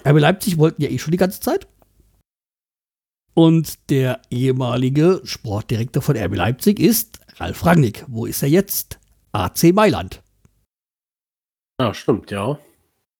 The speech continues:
Speaker 1: Und A C Mailand hat in den letzten Tagen wohl ernst gemacht und hat großes Interesse an Rashica. Tja.
Speaker 2: Hm.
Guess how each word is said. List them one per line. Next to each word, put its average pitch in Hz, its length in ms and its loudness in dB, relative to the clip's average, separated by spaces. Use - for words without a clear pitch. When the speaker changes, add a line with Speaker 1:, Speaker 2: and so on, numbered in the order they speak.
Speaker 1:
Und - 120 -8
A 139 120 -2
C 135 140 -2
Mailand 139 420 2
hat 160 160 2
in 117 120 -2
den 117 80 -4
letzten - 180 -10
Tagen 165 380 2
wohl 170 340 4
ernst 131 300 -6
gemacht 190 320 -4
und 190 340 0
hat 180 200 -2
großes 160 340 2
Interesse 190 400 2
an 127 400 -4
Rashica. 127 640 -4
Tja. 160 120 2
Speaker 2:
Hm. 113 100 -2